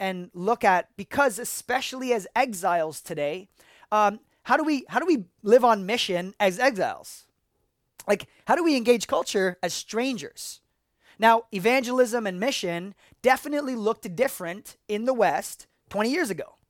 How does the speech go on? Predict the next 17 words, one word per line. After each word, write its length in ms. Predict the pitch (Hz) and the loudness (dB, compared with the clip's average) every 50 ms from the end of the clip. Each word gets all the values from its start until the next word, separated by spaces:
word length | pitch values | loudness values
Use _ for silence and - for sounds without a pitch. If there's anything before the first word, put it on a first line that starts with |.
| _ _ _ _ _ _ _ _ | _ _ _ _ _ _ _ _
You 120 | - 214 | -8 -2
could 120 | 190 214 196 | 4 6 8
have 140 | 196 196 190 | 8 8 6
an 80 | 190 | 2
evangelistic 640 | 190 175 190 190 202 185 196 185 185 175 - 180 143 | -2 0 0 0 0 0 -2 -2 -2 -4 -6 -10 -12
crusade, 680 | - 180 151 - - - 269 262 262 254 247 247 233 196 - - - - | -12 -10 -8 -6 -2 2 4 4 4 4 2 -2 -4 -8 -12 -20 -20 -14
you 100 | - 208 | -12 -8
could 160 | - 240 214 - | -6 -6 -6 -4
put 120 | - 220 | -2 -2
on 140 | 202 185 151 | -2 -2 -2
a 60 | 139 | -4
service, 640 | - - - - 262 262 262 254 226 240 240 226 - | -8 -8 -2 2 4 4 4 4 4 2 0 0 -4
you 80 | 202 185 | -8 -6
could 120 | - 190 | -2 -2
have 100 | 180 170 | -2 -2
a 80 | 165 156 | -4 -8
concert, 640 | - - - 233 240 254 247 - - 254 254 - - | -10 -4 -2 0 0 0 -2 -4 -4 -4 -4 -4 -6